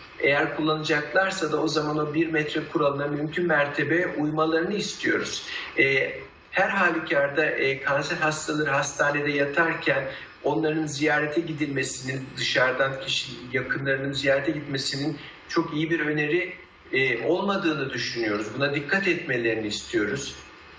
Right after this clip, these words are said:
Ya, biraz önce söylediğim gibi polikliniğe gelirken de çok fazla refakatçiyle gelinmemesini, tek bir refakatçiyle gelinmesini, eğer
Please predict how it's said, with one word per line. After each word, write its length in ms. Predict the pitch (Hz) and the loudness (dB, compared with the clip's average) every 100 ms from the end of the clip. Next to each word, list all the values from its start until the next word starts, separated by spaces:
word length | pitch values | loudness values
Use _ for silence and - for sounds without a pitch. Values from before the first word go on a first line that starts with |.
| - | 2
Ya, 240 | 139 139 | 2 2
biraz 220 | 156 160 | 2 2
önce 220 | 160 160 | 2 0
söylediğim 540 | 165 165 151 151 160 156 | 0 0 0 0 -2 -2
gibi 320 | 147 139 139 | -4 -4 -4
polikliniğe 640 | 151 147 - 156 156 175 | 0 0 -2 -2 0 0
gelirken 600 | 196 165 143 139 139 139 | 0 0 0 0 0 0
de 120 | 143 143 | 0 -2
çok 240 | 190 190 | -2 0
fazla 340 | - 160 151 | 2 2 4
refakatçiyle 760 | 151 147 147 143 - - - 160 | 2 2 2 2 2 0 0 -2
gelinmemesini, 880 | 185 170 170 170 151 131 120 - 131 | 0 0 0 0 0 0 -2 -4 -4
tek 260 | 180 175 - | 0 0 0
bir 140 | 175 | 2
refakatçiyle 800 | 185 - 143 - 135 - 139 135 | 2 2 0 2 0 0 -2 -2
gelinmesini, 540 | 131 120 117 117 - | -2 -2 -2 -2 -2
eğer 360 | 131 143 139 - | 2 2 2 -2